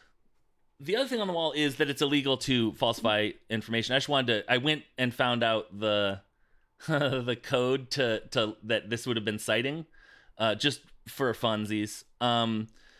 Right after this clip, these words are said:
so it's in the Articles of War, which is what was in place from nineteen twenty through nineteen fifty-one, when it was replaced by the Uniform Code of Military Justice, which is what is in place now. Uh,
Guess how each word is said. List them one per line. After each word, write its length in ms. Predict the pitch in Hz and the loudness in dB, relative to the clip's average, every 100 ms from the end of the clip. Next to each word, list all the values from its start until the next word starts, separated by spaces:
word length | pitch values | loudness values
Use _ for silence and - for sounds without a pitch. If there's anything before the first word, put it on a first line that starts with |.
| - | -20
so 220 | - - 139 | -4 2 2
it's 160 | 131 | 2
in 200 | 151 139 | 0 0
the 120 | 135 | 0
Articles 420 | 135 147 160 165 123 | 0 0 0 0 -2
of 140 | 101 | -4
War, 420 | 107 117 139 165 - | -2 0 0 -2 -4
which 240 | 120 131 | -2 0
is 460 | 131 123 113 107 - - | 2 0 0 -6 -10 -10
what 240 | 120 127 | -2 0
was 200 | 123 117 | 2 0
in 160 | 117 120 | -2 -4
place 420 | 110 120 120 - - | 0 0 0 -4 -8
from 160 | 120 | -4
nineteen 280 | 113 117 127 | -2 0 -2
twenty 360 | 117 120 123 123 | -2 0 0 0
through 420 | 120 113 113 110 | -2 -2 0 0
nineteen 540 | 107 117 110 - 117 | 0 -2 -2 -2 -2
fifty-one, 720 | 110 120 - 110 98 107 120 131 | 0 -2 -2 -4 -2 -2 -2 -4
when 140 | 123 | -6
it 60 | 107 | -4
was 120 | 104 | -6
replaced 340 | 104 117 110 - | -6 -2 -2 0
by 100 | 104 | 0
the 280 | 101 101 - - - - - | 2 -2 -2 -12 -20 -20 -2
Uniform 460 | 120 123 123 117 | 0 0 0 -2
Code 240 | 110 123 107 | 0 0 0
of 100 | 104 | 0
Military 400 | 107 104 110 101 | 0 2 0 0
Justice, 440 | 95 101 - 113 | 0 -2 -2 -4
which 160 | 104 101 | -4 -6
is 120 | 92 | -6
what 240 | 92 90 - | -4 -6 -6
is 280 | 95 92 98 | -8 -8 -8
in 160 | 92 | -8
place 260 | 90 87 92 | -8 -8 -6
now. 220 | 95 123 - _ - - - - - | -8 -8 -14 _ -20 -20 -20 -20 -4
Uh, 220 | 110 107 | 0 0